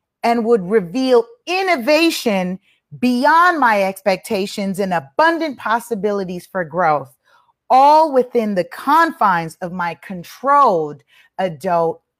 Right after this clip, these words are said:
life." He says, "At least that's what I imagine." As we talk about the real imagination and getting back to that space to play, there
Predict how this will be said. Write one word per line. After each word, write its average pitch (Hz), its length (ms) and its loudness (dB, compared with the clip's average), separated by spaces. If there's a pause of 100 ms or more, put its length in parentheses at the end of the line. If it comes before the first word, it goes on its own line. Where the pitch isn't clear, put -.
life." 175 520 0 (720)
He - 160 -14
says, 196 280 -4
"At 170 240 -4
least 214 580 -4 (200)
that's 220 580 -2
what 170 200 -8
I 165 160 -4
imagine." 160 760 -10 (720)
As 220 200 0
we 294 180 -2
talk 262 420 0
about 202 500 0 (1000)
the 196 180 0
real 247 400 0
imagination 202 1080 -6
and 180 240 -12
getting 240 340 -4
back 202 260 0
to - 100 -18
that 175 220 -2
space 208 440 -8
to - 160 -10
play, 180 640 0 (480)
there 240 480 2